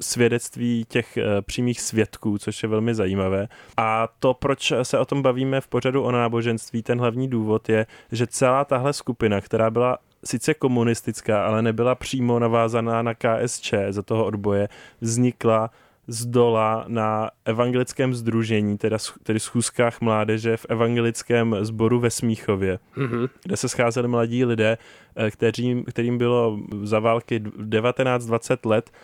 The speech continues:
Speaker 1: a hledali, eh, nějak, eh, svoje duchovní a politickou orientaci a ta církev byla asi docela svobodným prostorem,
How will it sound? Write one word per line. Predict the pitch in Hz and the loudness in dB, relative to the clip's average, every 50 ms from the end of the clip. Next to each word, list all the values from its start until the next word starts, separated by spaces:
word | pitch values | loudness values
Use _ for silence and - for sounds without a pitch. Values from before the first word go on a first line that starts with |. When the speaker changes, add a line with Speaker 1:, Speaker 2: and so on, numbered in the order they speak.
| - - - _ _ _ _ - | -20 -20 -20 _ _ _ _ -2
Speaker 1:
a | 113 113 110 113 110 113 113 113 - - _ _ - | 0 0 0 0 0 -2 -2 -6 -8 -16 _ _ -4
hledali, | 113 117 123 123 123 120 123 127 131 131 135 135 135 135 117 | -2 2 4 4 4 4 2 2 2 2 2 2 2 2 2
eh, | 80 73 95 113 | 2 2 2 2
nějak, | 113 113 110 107 117 117 113 117 120 - - | 2 0 0 0 2 2 2 0 -2 -4 -2
eh, | 117 113 113 113 | 0 0 0 -2
svoje | - - - 120 120 120 120 123 123 120 117 110 107 113 110 - | -4 -6 -6 -2 0 2 2 2 2 2 2 2 0 -2 -2 -6
duchovní | 113 113 110 120 117 - - 143 135 123 127 135 135 139 139 135 135 - | -6 -2 -2 -2 -2 2 2 2 2 4 2 0 0 2 2 0 0 0
a | - 120 117 113 113 113 110 - _ | 2 2 2 2 0 -2 -4 -4 _
politickou | - 123 117 117 120 - - 127 117 - - - _ - 131 123 123 123 120 117 | 0 2 4 2 2 0 -2 -4 -4 -4 -10 -14 _ 0 2 4 4 4 4 2
orientaci | - - 110 113 117 113 117 117 120 - 120 117 - - 131 123 127 123 | 2 2 2 4 4 2 2 2 0 0 -2 -2 0 -2 0 0 2 0
a | - - 117 110 | 0 0 -2 -2
ta | - - 117 117 | 0 -2 -2 -2
církev | - - 127 120 113 - 123 123 113 | 0 0 -2 -2 0 -2 -2 -2 -2
byla | 120 107 110 113 117 117 117 | -4 0 2 4 4 4 2
asi | - - - 113 - - 131 | 0 -2 -4 -6 -4 -2 -2
docela | 117 120 - - 127 123 | -2 -2 0 0 0 0
svobodným | - - 120 113 113 113 120 120 123 123 131 131 131 131 - - - - - | -2 -2 -2 0 0 2 0 0 0 0 0 2 0 0 -4 -6 -14 -20 -4
prostorem, | - 117 113 110 - - - 123 120 123 120 120 120 | -2 0 0 0 -2 0 0 2 2 2 2 2 0